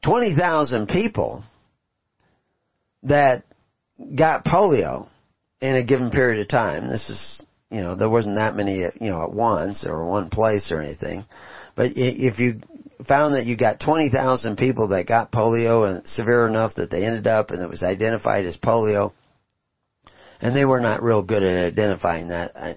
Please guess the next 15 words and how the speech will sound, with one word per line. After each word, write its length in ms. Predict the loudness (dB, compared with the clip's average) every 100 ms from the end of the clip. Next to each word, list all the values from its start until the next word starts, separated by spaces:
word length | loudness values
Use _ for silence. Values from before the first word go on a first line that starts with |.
| -10
in 100 | -8
the 120 | -2
early 240 | 0 -2
stages. 520 | -4 -6 -6 -6 -8 -10 -20 -20 -20 -20 -20 -20 _ _ _ _ _ _ _ _ _ _ _ -2
But 160 | 0
then 140 | 2 2
you 120 | 4
would 100 | 4
have 200 | 2 0
to 80 | 0
multiply 720 | 4 2 2 0 2 2 2
that 300 | 2 2 2
by 180 | 2 2
what 280 | 4 2 2
number? 480 | 0 0 -2 -8